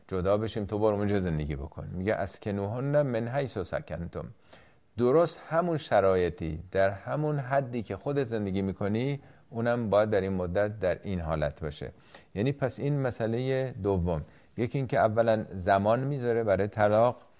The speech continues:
طلاق حد اقلش، حالا شرایط بیشتر هم داره که چطور بیشتر می‌شه. مسئلهٔ بعدی امنیته که در این مدت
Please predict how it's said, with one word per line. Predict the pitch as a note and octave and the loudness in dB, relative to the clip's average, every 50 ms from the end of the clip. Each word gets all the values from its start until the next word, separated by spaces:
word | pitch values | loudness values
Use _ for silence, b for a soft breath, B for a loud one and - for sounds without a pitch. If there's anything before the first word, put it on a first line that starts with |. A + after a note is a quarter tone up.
| b b b b b _ _ | b b b b b _ _
طلاق | - F#2+ F#2+ G2 G#2 A2 G#2+ G2+ | 0 2 4 6 6 4 4 2
حد | F#2 G2 G2+ F#2 F2 | -4 -4 -4 0 2
اقلش، | F#2+ E2 E2+ E2 F2 G2 G#2 G#2+ G#2+ G#2 G2 - | 2 2 2 4 4 4 4 4 2 -2 -4 -4
حالا | F#2 E2+ F2+ F#2+ | -4 -2 -2 -2
شرایط | F2+ F#2 F2 D2+ F2 F2+ F2+ G2+ | 0 0 0 0 0 -2 -2 -2
بیشتر | F#2 F2+ E2+ - - - F#2+ F#2+ | -2 -2 -4 -4 -2 0 2 2
هم | G2 G2 F#2 | 2 2 0
داره | F2+ F2 E2 E2 | -2 -2 -4 -6
که | D#2+ - E2 D#2+ D#2 B B B B B B B _ | -6 -4 -6 -6 -6 B B B B B B B _
چطور | - F#2+ E2 - F#2 E2+ | -8 -8 -4 -2 -2 -2
بیشتر | E2 E2 - - - E2 D#2 | -2 -2 -4 -2 -2 -2 0
می‌شه. | D#2 D2+ D#2+ - - D2+ - - B B B B B B - | -2 -4 -6 -8 -10 -12 -14 -14 B B B B B B -2
مسئلهٔ | G2 G2 - A#2+ A#2+ C3 C#3+ | -2 0 0 -2 -2 -2 0
بعدی | B2+ A#2+ A2 G#2 F#2+ G2+ A2 G#2+ F#2+ - - b b b b b _ _ | 4 4 4 4 4 2 0 0 -2 -4 -6 b b b b b _ _
امنیته | G#2+ G#2+ G#2+ A2 G#2+ G#2+ G#2+ G#2 G2+ G#2 B2+ D3 C#3+ - C#3 C3 B2+ B2+ A#2+ - - | 2 2 2 2 2 2 2 2 2 2 2 0 0 -4 -4 -4 -4 -6 -10 -14 -10
که | - G2+ | -8 -6
در | F2+ F#2 F2 | -2 -2 -2
این | F2+ G2+ A2 G#2+ G#2+ | -2 -2 -4 -4 -4
مدت | G#2+ G#2+ G2 F#2 G#2+ G2 F#2+ G2+ G#2+ A2 - - - - | -2 -2 -4 -4 -4 -6 -4 -4 -4 -4 -6 -10 -18 -20